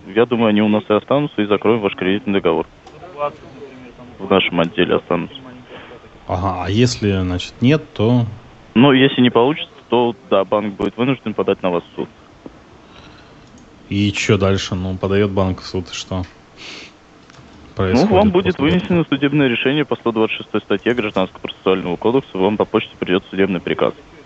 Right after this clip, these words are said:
Speaker 2: О, всё по почте, да? Даже никуда ехать не надо. Клёво.
Speaker 1: Ну, конечно.
Speaker 2: Это удобно. А Почта России будет доставлять?
Speaker 1: Ну, скорее всего, у нас другой,
Speaker 2: О,
Speaker 1: к
Speaker 2: так,
Speaker 1: сожалению,
Speaker 2: скорее
Speaker 1: нет.
Speaker 2: всего, не
Speaker 1: Ну
Speaker 2: доедешь.
Speaker 1: да, это,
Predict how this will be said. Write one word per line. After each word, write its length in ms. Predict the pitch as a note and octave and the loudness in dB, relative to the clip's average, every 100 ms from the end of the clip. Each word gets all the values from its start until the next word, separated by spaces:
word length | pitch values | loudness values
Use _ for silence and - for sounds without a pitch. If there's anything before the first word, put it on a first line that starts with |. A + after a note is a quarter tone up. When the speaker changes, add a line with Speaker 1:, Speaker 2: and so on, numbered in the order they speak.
| - - - - | -20 -20 -16 0
Speaker 2:
О, 400 | G#2+ G#2 F2+ F2 - - - - - | 4 4 2 -2 -10 -20 -20 -20 -10
всё 220 | - E3 | 0 2
по 120 | F#3+ | 2
почте, 360 | G3 B3+ - A2+ | 2 0 -2 -4
да? 80 | B2+ | -2
Даже 200 | G#2 A2 | -2 -2
никуда 180 | A#2 A#2 | -2 -2
ехать 220 | A#2+ G#2 | -4 -8
не 60 | |
надо. 180 | F#2 F2 | -8 -8
Клёво. 440 | - C#3+ C3+ B2+ A#2+ - - | -8 -2 2 2 0 -8 -6
Speaker 1:
Ну, 260 | F#2+ C3 C#3+ - | 0 2 0 0
конечно. 440 | G#2+ G#2+ - G2+ - - | 2 2 0 -8 -12 -8
Speaker 2:
Это 260 | A#2 B2+ G3 | -4 2 4
удобно. 440 | G#3 F3 D3 G#2+ | 4 2 0 -4
А 60 | G#2+ | -4
Почта 280 | E3+ - D#3 | -4 -4 -4
России 300 | D#3+ A#3+ C4+ | -4 -4 -2
будет 180 | F3+ | -2
доставлять? 480 | A#2 A2 G#2+ F#2+ F2 - _ _ _ - | -4 -4 -4 -6 -8 -16 _ _ _ -2
Speaker 1:
Ну, 280 | C#3 D#3+ E3 | 4 6 6
скорее 320 | - F3 E3+ - | 4 4 4 0
всего, 340 | - C#3 A2 A2 | 0 2 2 2
у 40 | |
нас 140 | A2+ A#2 | 0 0
другой, 260 | B2 A#2 | 0 2
Speaker 2:
О, 0 | |
Speaker 1:
к 40 | C#3 | 2
Speaker 2:
так, 100 | C#3 | 2
Speaker 1:
сожалению, 260 | B2 B2+ C3+ | 2 2 2
Speaker 2:
скорее 280 | B2+ F#3+ - | 2 4 4
Speaker 1:
нет. 80 | |
Speaker 2:
всего, 160 | G3+ F3 | 2 0
не 80 | F3 | 0
Speaker 1:
Ну 60 | E3+ | 0
Speaker 2:
доедешь. 380 | E3+ D#3 B2 A#2+ | 2 2 0 2
Speaker 1:
да, 220 | C3+ A#2+ | 2 2
это, 300 | A#2 B2+ | 0 -4